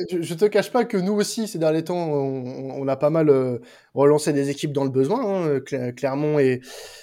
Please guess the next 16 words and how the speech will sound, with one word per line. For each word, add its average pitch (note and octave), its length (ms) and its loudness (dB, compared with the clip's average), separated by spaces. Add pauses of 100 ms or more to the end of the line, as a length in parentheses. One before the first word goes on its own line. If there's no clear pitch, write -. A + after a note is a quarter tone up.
(140)
et, B2 340 0
et C3+ 40 0
Troyes D3+ 240 2
ont D3 80 4
bien C3+ 200 0
mangé, C#3 500 2
euh, B2 240 0
à A#2 60 -2
la A#2+ 100 -4
cantine, D#3+ 480 -4
grâce B2+ 240 -2
à C3 60 -2
nous. A#3 180 -2 (880)
Euh, A2+ 340 -2
donc, A#2 300 -6
euh, A2+ 720 0